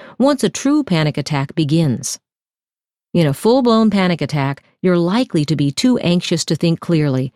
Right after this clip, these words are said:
because the amygdala is taking charge and shutting out the influence of your cortex. At such times,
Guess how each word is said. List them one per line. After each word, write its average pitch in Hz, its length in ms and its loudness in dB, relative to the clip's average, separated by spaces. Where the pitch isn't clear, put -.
because 202 360 0
the 180 120 0
amygdala 226 600 2
is 147 220 -4
taking 247 380 0
charge 165 480 0
and 143 200 -2
shutting 185 420 0
out 156 200 -2
the 175 160 0
influence 156 460 0
of 147 80 -2
your 160 120 -2
cortex. 151 680 -4
At 220 160 0
such - 320 -2
times, 226 500 0